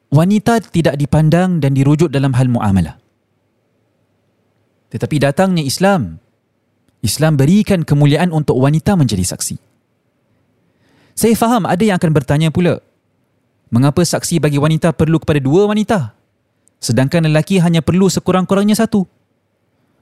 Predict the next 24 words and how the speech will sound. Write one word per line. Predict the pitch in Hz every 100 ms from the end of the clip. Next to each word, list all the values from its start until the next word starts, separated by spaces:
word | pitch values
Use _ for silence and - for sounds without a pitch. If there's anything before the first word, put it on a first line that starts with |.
| _ _ _ _ _ _
Para | 220 269
pendengar | 233
Radio | 208 185 175
Warna | 170 202
dirahmati | 185 170 160 170
oleh | 156
Allah | 170 143
Subhanahu | 139 160 151 139
Wa | 120
Taala, | 117 165 170 147 - - _ _ _ _ _
mengikut | - 190 220 269 -
konteks | 196 196 220 -
pada | 165 143
zaman | 139 151
itu, | 131 120 120 73 _ _ _ _ _ _ -
kaum | 190 214
wanita | 196 196 214 208
tidak | 185 151
banyak | 127 156 175 143
melakukan | 143 139 175 165 156
transaksi | 127 123 151 - - 135
perniagaan | 135 120 117 110 139 120 85 - _
atau | 123 - 120
hutang | 101 131 185 90